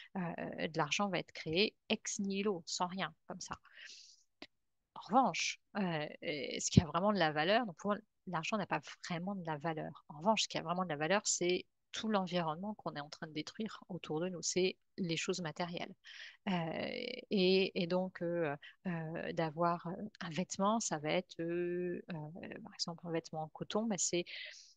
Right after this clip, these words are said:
une, toute une culture qui a été faite d'une, d'une plante qui a nécessité de l'eau, l'eau c'est rare, qui a nécessité du soleil, qui a nécessité une, une fibre,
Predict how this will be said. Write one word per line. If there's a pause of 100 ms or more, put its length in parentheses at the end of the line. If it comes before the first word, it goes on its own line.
(480)
une,
toute
une
culture
qui
a
été
faite
d'une,
d'une
plante
qui
a
nécessité
de
l'eau,
l'eau
c'est
rare,
qui
a
nécessité
du
soleil,
qui
a
nécessité
une,
une
fibre,